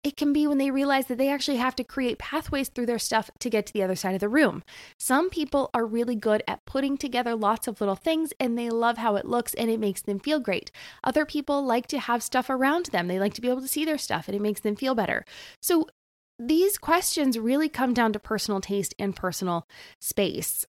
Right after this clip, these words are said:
So, um, we just have to think about that, because the most common reason people start to question what clutter is and to decide when they start,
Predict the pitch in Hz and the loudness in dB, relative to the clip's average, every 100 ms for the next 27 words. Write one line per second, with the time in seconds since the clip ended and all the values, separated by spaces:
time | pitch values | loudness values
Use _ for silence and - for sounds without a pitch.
0 | - - 202 185 - - - - - - | -12 0 2 2 0 -10 -18 -20 -20 -2
1 | 233 226 214 208 - _ _ _ 226 220 | 2 4 2 0 -4 _ _ _ -4 0
2 | 254 233 262 254 220 190 175 170 - 151 | 2 2 0 0 0 0 0 -2 -2 -6
3 | - _ - 247 262 254 262 302 330 - | -8 _ -2 4 4 6 4 4 2 0
4 | 294 294 240 233 240 208 202 202 202 190 | 2 2 4 2 2 0 0 0 0 0
5 | 208 - 196 185 - 233 262 294 - 214 | -2 -4 -2 -2 0 2 2 0 -2 0
6 | 214 - - 208 196 - 202 233 285 - | 0 -2 -2 0 0 2 2 2 0 -6
7 | _ _ _ _ _ 233 220 214 196 196 | _ _ _ _ _ 2 2 2 2 0
8 | 214 208 214 190 220 226 220 208 208 202 | 2 2 2 2 4 4 4 2 2 0